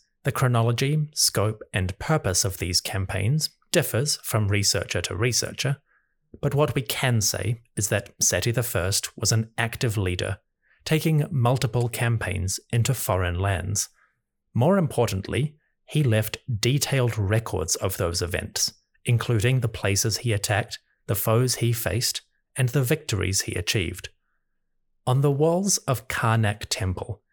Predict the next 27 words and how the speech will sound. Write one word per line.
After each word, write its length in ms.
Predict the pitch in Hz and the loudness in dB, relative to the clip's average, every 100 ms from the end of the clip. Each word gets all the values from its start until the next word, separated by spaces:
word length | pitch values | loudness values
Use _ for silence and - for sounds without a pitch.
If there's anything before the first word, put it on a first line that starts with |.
| _ - | _ -2
Seti 360 | - 127 143 | 0 2 0
commissioned 540 | 139 135 104 98 107 101 - | 0 2 2 2 2 -2 -2
a 80 | 110 | 2
suite 480 | - - 123 104 - - | 2 2 0 -4 -6 -2
of 100 | 120 | 2
elaborate 560 | 120 98 85 87 92 - | 2 2 0 -2 -4 -2
images. 540 | 101 95 - 98 - - _ _ _ _ _ | 0 0 -2 -2 -2 -4 _ _ _ _ _
These 240 | 107 101 | 0 0
wall 300 | 92 113 107 | 2 2 2
carvings 640 | 113 - 92 95 113 131 - _ - | 2 -2 -2 0 0 0 -2 _ -4
showed 380 | - 123 135 | 0 2 2
the 160 | - 123 | 2 2
monarch 580 | 107 98 87 92 - - 123 | 4 2 0 -4 -8 -8 -2
and 140 | 101 | 0
his 180 | 104 - | 2 2
soldiers 540 | 101 101 104 117 - - _ - | 2 2 2 0 0 -6 _ -4
marching 500 | 110 120 143 - 131 | 2 2 2 0 0
out 160 | - 110 | 0 0
of 140 | 104 | 0
Egypt 440 | - 92 - - - _ - | -2 -4 -4 -6 -10 _ -6
to 140 | - | -2
rage 640 | 104 98 110 101 90 - - _ | 0 2 2 2 -2 -6 -8 _
against 360 | 107 101 95 104 | -2 -2 -2 0
various 520 | 101 82 90 87 - | 0 0 0 0 0
enemies. 540 | - 104 87 92 98 - _ _ _ _ _ _ _ _ | 0 0 0 -2 -2 -4 _ _ _ _ _ _ _ _
From 500 | - - 131 151 170 | -6 -2 2 4 2
Karnak, 520 | - 123 107 82 - | 0 0 0 -2 -6